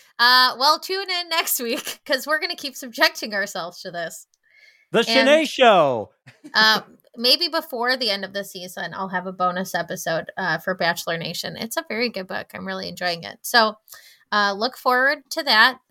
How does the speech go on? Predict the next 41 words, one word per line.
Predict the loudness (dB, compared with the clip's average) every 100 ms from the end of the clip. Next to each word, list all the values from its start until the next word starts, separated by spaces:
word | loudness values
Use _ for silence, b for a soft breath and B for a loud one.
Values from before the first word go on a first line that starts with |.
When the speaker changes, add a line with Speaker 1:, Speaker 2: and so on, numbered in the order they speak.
| 0
Speaker 1:
That'll | 2 2
be | -2 -4
more | -2 -2
interesting | -2 -4 -4 -4 -2 -2 0
than | 0 -2 -4
my | 2 4 4
droning | 0 0 0 0 2
on | 2
today, | 2 2 4 2 2
I | -2
promise | 0 0 0 -4 -4
you. | -4 -6 B B B -4
And | -2
hopefully | 0 -2 0 2
you |
got | 6 4 4
some | -4 0
little | 2 4
extra | 2 2 -2
goodies. | 0 2 2 0
And | 2
now | 4
you | 4 4
have | 2 2
some | -2
sub-, | -6 -6
sub-, | -6 -8 -6
subscription | -6 -6 -6 -6 -4 -2
boxes | 4 4 4 -4 -4
you're | -4
gonna | -4 -4 -2
wanna | -2 -2
go | -4 -2
get | 2 2 2 b b b
that | 2 4 2
I | 2
don't | 2 2
get | 2
any | 2 0
money | 0 0 -2
for. | -6 -2 0 -2